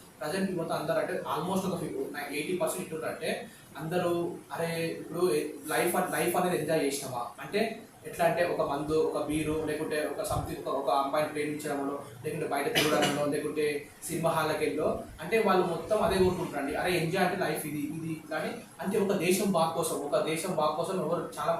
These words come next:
అంటే పోరాడతారండి. నేను నా, నా ఒక్క తపన ఏంటంటే మనం అందరం యువత కదండి, యువతను అంటే ఇప్పుడు అందరూ లి-, రాజకీయ నాయకులు ఏం చేస్తారంటే యువతకు ఏం చేస్తారంటే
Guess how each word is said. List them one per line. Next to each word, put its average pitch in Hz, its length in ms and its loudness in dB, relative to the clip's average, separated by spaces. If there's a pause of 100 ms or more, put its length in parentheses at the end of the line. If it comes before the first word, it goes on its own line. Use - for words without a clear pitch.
అంటే 220 280 -6 (880)
పోరాడతారండి. 143 680 6
నేను 175 160 0
నా, 170 220 0
నా 180 160 8
ఒక్క 180 220 6
తపన 208 360 6
ఏంటంటే 180 580 2 (140)
మనం 190 160 4
అందరం 190 400 8
యువత 180 140 2
కదండి, 160 440 2
యువతను 202 420 4
అంటే 208 240 2
ఇప్పుడు 190 200 2
అందరూ 190 540 6
లి-, 170 220 2 (120)
రాజకీయ 180 320 2
నాయకులు 175 220 2
ఏం 160 160 -2
చేస్తారంటే - 440 -4
యువతకు 170 360 -2
ఏం 156 220 -4
చేస్తారంటే 160 460 -6